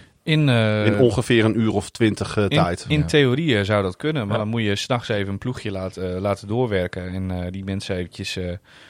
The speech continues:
Speaker 1: eh, een, een klein, eh, klein loontje geven, zeg maar, eh, voor, eh, leg je even een vloertje eruit en bouw even een ander vloertje erin.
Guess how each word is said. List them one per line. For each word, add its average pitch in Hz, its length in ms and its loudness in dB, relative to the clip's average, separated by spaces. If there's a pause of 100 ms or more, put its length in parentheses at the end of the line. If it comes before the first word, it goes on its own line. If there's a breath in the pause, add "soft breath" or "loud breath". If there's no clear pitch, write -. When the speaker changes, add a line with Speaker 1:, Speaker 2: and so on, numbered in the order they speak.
(300 soft breath)
Speaker 1:
eh, 107 140 -6 (120)
een, - 220 -8
een 104 80 -6
klein, 101 340 0
eh, 92 100 -2
klein 110 240 -2
loontje 120 300 0
geven, 101 340 0
zeg 101 160 -4
maar, 92 260 0
eh, 90 100 0
voor, 98 340 -4
eh, 90 160 0
leg 98 180 -4
je 104 100 -6
even 95 260 -4
een 92 60 -6
vloertje 110 380 -2
eruit 104 280 2
en 95 160 -6
bouw 101 240 2
even 98 140 -2
een 104 60 -2
ander 98 160 -4
vloertje 101 380 -10
erin. 110 260 -4